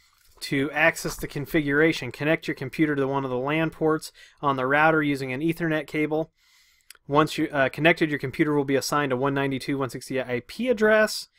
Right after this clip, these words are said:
and then we are supposed to launch a web browser and go to one ninety-two dot one sixty-eight one dot one. How cliche is that?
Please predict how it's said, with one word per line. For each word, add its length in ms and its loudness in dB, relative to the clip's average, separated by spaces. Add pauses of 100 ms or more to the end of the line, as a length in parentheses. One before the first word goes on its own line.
(540)
and 100 -4
then 120 0
we 100 0
are 80 0
supposed 460 -6
to 120 -6
launch 720 0 (1120)
a 60 -6
web 260 2
browser 360 2
and 120 -8
go 80 0
to 80 -2
one 180 -2
ninety-two 400 -2
dot 60 -6
one 100 -4
sixty-eight 440 -4
one 560 -6 (120)
dot 320 -2
one. 300 -6
How 160 -2
cliche 600 -4
is 260 -8
that? 420 -8